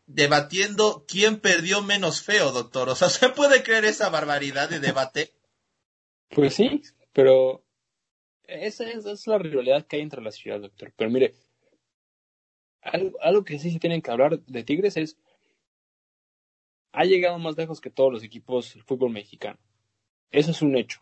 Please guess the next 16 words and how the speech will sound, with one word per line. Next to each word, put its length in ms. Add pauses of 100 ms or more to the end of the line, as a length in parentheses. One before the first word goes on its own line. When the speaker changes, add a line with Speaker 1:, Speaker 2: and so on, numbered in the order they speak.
(640)
Speaker 1:
Y 140
de 80
Speaker 2:
El 60
Speaker 1:
concacaf. 360
Speaker 2:
haber 140
perdido, 300 (480)
y 100
de 160
concacaf. 480 (520)
Pero 160
al 100
haber 180
llegado 240
a 40
una 140
final 440